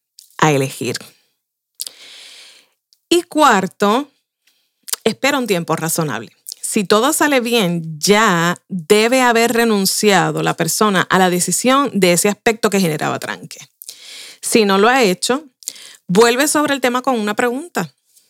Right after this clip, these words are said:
"¿Qué decidiste sobre aquello? Sobre X o Y asunto". Seguramente te devolverá la pregunta y tú estarás en el punto donde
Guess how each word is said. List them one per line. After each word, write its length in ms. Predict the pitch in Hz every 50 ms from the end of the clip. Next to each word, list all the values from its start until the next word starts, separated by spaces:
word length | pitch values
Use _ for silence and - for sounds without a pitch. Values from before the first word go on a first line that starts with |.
| _ _ - - - -
"¿Qué 120 | - 269
decidiste 540 | 320 392 415 - - 440 392 349 - - 330
sobre 300 | 302 - 294 277 262 233
aquello? 680 | 220 - - 160 156 151 151 156 165 160 165 165 170 170 165 - _ _ _ _ _
Sobre 380 | - - 190 180 175 180 180 180
X 220 | 180 - 254 254
o 80 | 240 208
Y 120 | 196 185 175
asunto". 640 | 170 175 170 - - 160 156 156 151 - - - - - _ - - - - - - - - - -
Seguramente 680 | - - 233 214 208 208 208 208 226 240 285 269 277
te 120 | - 254 214
devolverá 440 | 190 180 180 175 170 175 165 170
la 140 | 165 165 165
pregunta 680 | - 208 214 220 226 247 262 254 - 214 202 - - _ _ _ _
y 100 | - 254
tú 140 | 185 196 196
estarás 580 | 190 - - 190 185 190 202 247 240 - - - -
en 240 | - 196 196 185 180
el 260 | 180 170 175 170 160 - _ _
punto 760 | - 262 320 359 359 359 339 - - 240 233 254 277 269 240 - _ _ _ _ _ _ _ - - - - - -
donde 800 | - 180 180 185 220 226 247 254 247 226 196 202 202 196 -